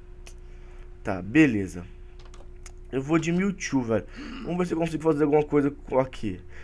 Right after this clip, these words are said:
É, deixa eu dar uma Aura Sphere que acho que dá X quatro. Ai. Não, não.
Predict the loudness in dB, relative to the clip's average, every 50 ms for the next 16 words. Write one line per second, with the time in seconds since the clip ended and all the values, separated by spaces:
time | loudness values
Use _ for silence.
0 | -14 -14 -14 -4 2 4 6 6 6 4 2 2 4 6 6 8 6 6 4 2
1 | -4 -2 6 10 10 10 12 10 8 6 6 6 2 2 2 2 -2 -6 -6 -8
2 | -10 -12 -14 -16 -6 -2 0 0 0 -2 -8 -6 -4 -4 -4 -4 -8 -16 -20 -20
3 | -18 -18 -18 -18 -20 -20 -18 -18 -18 -18 -18 -18 -16 -14 -14 -12 -12 -10 -4 2
4 | 2 4 4 2 -2 -8 -12 -18 -20 -20 -18 -18 -18 -16 -14 -12 -4 -2 2 4
5 | 4 4 4 2 -2